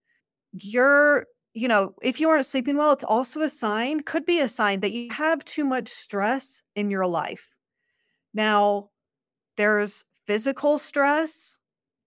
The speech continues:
so imbalances in your body, which you know that I look at with functional lab testing. It could also be mental stress. So,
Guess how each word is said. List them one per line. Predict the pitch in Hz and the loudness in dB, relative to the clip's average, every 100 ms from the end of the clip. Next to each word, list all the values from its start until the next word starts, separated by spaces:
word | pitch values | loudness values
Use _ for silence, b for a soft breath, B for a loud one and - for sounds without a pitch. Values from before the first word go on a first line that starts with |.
| _ _ _ | _ _ _
so | - 208 196 | -6 -4 -2
imbalances | 220 220 214 196 202 190 190 | -2 0 2 2 2 -2 -6
in | 196 185 | -4 -2
your | 175 | -2
body, | 160 208 269 269 | 0 2 2 0
which | 226 214 - | -4 -6 -6
you | 190 | -2
know | 180 180 | 0 0
that | 233 185 175 | -2 -2 -2
I | 170 | 0
look | 190 240 | 0 -2
at | 247 214 | 0 -2
with | 185 180 170 - | -2 -6 -6 -8
functional | 180 - 175 165 | -8 -8 -8 -4
lab | 170 220 226 | 0 0 -2
testing. | 254 277 - 302 302 302 b b b b | -6 -8 -8 -8 -6 -10 b b b b
It | 247 | -4
could | 294 | -2
also | 311 349 330 359 | 2 2 2 -2
be | 311 | -2
mental | 277 294 285 277 | 0 0 0 -2
stress. | - - 277 208 - - - _ _ _ _ _ _ _ _ _ _ _ | -4 -4 -2 -2 -6 -16 -16 _ _ _ _ _ _ _ _ _ _ _
So, | - 247 233 220 220 214 | -2 6 8 8 4 0